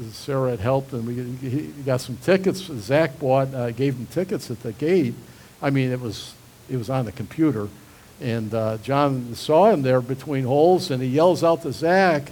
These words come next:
And, of course, Zach's so focused on the game, he is.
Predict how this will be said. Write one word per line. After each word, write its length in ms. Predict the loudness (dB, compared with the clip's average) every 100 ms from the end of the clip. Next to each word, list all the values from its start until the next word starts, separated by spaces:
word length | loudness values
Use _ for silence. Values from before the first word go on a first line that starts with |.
| -18 -20 -18 -4
And, 100 | -4
of 80 | -2
course, 220 | -4 0
Zach's 280 | 2 2 0
so 140 | -6
focused 600 | -2 0 0 0 -6 -6
on 240 | -2 0 0
the 100 | 0
game, 540 | 2 4 4 2 -2 -6
he 140 | -4 -4
is. 300 | -2 -4